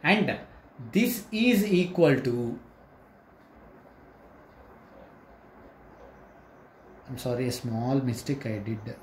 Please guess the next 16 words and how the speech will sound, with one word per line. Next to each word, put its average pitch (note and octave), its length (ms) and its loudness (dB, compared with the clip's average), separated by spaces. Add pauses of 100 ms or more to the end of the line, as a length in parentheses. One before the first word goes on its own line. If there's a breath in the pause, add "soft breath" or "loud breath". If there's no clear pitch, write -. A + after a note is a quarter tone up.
(140)
here. G#2 340 -8 (880)
Here C#3 160 2
it C3+ 140 2
is C3 220 0
a C3+ 300 2 (960)
heat C#3+ 160 0 (120)
rejected D3 640 0
process A#2 580 -6 (180)
is A#2+ 180 -6 (300)
top. - 360 -4 (300)
So B2+ 360 -6 (140)
T C3 160 -4
four C#3+ 320 -2
minus B2+ 380 2
T A#2 220 -6
one A2 260 -6